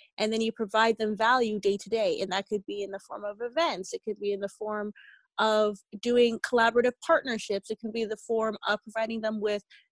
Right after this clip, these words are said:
better advice or better ways and styling tips to help them, help those who buy from them wear their products better or utilize product better while fulfilling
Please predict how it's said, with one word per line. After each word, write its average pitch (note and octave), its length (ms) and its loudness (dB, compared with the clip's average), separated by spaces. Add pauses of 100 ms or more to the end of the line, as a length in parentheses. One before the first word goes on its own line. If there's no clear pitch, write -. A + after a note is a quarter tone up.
(100)
better B3 300 6
advice A3 640 4 (140)
or A3 180 4
better A3 260 4
ways G#3+ 580 4
and G3+ 160 -4
styling G#3+ 640 0 (240)
tips - 540 0 (440)
to B3+ 120 0
help A#3 300 2
them, A3 460 2 (280)
help A#3+ 300 2
those A#3 240 8
who G#3+ 160 -4
buy A#3+ 360 4
from G#3+ 180 -2
them F#3+ 320 -4 (640)
wear A#3+ 320 6
their A#3 160 2
products G#3+ 420 2
better G3+ 340 2
or G#3 80 2
utilize G3 480 2
product E3+ 340 -8
better G3 240 -4 (160)
while A#3 380 6
fulfilling G3+ 680 -2